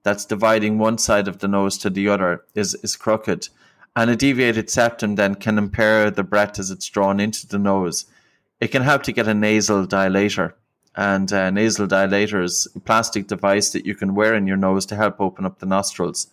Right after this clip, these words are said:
So yeah, it's worth doing. And as I said, you know, recovery is better.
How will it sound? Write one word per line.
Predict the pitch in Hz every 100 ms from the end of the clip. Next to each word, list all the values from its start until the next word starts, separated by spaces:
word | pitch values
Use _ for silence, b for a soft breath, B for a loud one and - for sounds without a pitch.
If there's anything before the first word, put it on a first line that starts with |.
| _ _ _ _ _
So | - 180
yeah, | 190 156 101 - _
it's | 135 -
worth | 180 -
doing. | 131 135 156 139 _ b b
And | 117
as | 127 131
I |
said, | 127 135 135 127
you | 123
know, | 120
recovery | 117 110 107 123 120 131
is | 120
better. | - 123 120 123 127